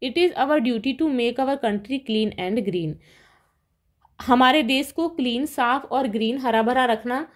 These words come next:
हमारी ड्यूटी है। There should be a ban on fossil fuels। फॉसिल फ्यूल्स पर बैन होना चाहिए, इन्हें रोका जाना चाहिए। The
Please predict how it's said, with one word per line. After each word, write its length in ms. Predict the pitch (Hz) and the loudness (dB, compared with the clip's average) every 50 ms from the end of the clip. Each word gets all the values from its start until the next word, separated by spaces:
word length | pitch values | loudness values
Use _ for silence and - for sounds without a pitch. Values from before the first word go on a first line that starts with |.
| _ _ _ - | _ _ _ -6
हमारी 360 | - 240 233 226 226 233 277 285 | -2 0 2 2 4 4 4 4
ड्यूटी 360 | 220 277 277 - - 294 294 | 2 2 0 0 0 0 0
है। 100 | 262 285 | 2 2
There 160 | 269 302 320 | 2 2 2
should 200 | - 320 302 262 262 | 2 0 2 4 4
be 80 | 320 311 | 4 4
a 100 | 247 294 320 | 4 2 2
ban 340 | 254 285 269 254 254 262 - 214 | 2 2 2 2 2 0 0 0
on 220 | 247 262 294 320 - | 0 0 0 -2 0
fossil 420 | - 269 240 247 247 302 302 302 285 - | 2 2 2 2 2 0 -2 -2 -2 -2
fuels। 400 | 262 247 240 254 302 294 - - _ _ _ _ _ _ _ _ - | -4 -2 -2 -2 -2 -2 -4 -10 _ _ _ _ _ _ _ _ 2
फॉसिल 360 | 262 269 277 269 330 349 339 | 4 4 4 4 2 0 0
फ्यूल्स 380 | 339 - 285 269 269 285 277 | 0 -2 -2 -2 -2 -4 -4
पर 240 | - - 269 277 339 359 - | -4 -2 -2 -2 -2 -2 -2
बैन 260 | 214 226 220 220 240 | 0 0 2 2 0
होना 260 | 269 269 254 262 262 | 0 0 0 0 0
चाहिए, 280 | 262 294 269 262 277 285 | 2 2 2 2 2 2
इन्हें 160 | 294 302 294 | 0 0 2
रोका 260 | 247 226 208 254 240 233 | 2 2 2 2 2 2
जाना 260 | 262 247 247 254 269 | 4 2 2 2 0
चाहिए। 480 | 254 294 269 269 269 269 269 285 311 349 - - - _ _ - | 0 0 0 0 2 0 0 -2 -2 -4 -8 -14 -20 _ _ 0
The 140 | 202 247 | 4 6